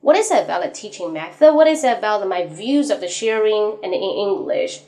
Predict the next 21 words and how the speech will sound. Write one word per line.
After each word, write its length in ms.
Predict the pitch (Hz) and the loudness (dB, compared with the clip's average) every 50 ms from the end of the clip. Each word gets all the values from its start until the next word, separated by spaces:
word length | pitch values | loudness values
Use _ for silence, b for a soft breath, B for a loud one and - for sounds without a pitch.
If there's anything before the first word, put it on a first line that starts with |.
| _ - | _ -2
And 140 | 190 196 | 0 2
all 240 | - - 220 240 254 | 2 4 4 2 2
kinds 300 | 247 - 240 226 226 214 | 0 -2 -2 -2 0 0
of 160 | 202 180 175 | -2 -2 -2
things 400 | - - 226 226 226 226 220 220 | -4 -4 0 2 2 2 2 0
we 180 | 202 190 180 180 | -2 -6 -6 -6
can 160 | - 165 160 | -10 -12 -12
talk 300 | - - 208 208 214 214 | -6 -4 -2 -2 -2 -2
in 120 | 202 180 170 | -4 -6 -6
English 600 | - 190 202 208 214 214 254 254 254 262 254 - | -4 -2 0 0 2 4 4 4 4 2 0 -2
because 340 | - 180 - 226 208 208 214 | -8 -8 -2 -2 0 0 2
I 100 | 196 180 | 0 0
really 360 | 175 180 226 262 277 277 254 | 0 2 4 4 4 4 0
wanted 380 | 202 180 185 208 208 208 202 202 - | -2 -2 0 0 0 0 -2 -2 -6
to 140 | 190 180 180 | -10 -6 -2
not 320 | 196 233 247 247 214 - 196 | 0 0 0 -2 -4 -6 -6
use 160 | 214 208 - | -6 -6 -4
English 460 | - 233 247 247 214 208 196 196 196 | -4 -4 -4 -2 0 0 0 0 -2
as 120 | 185 - - | -4 -6 -6
a 80 | 190 | -8
tool, 520 | - - 359 370 233 190 214 285 285 B | -4 0 2 4 6 6 6 4 4 B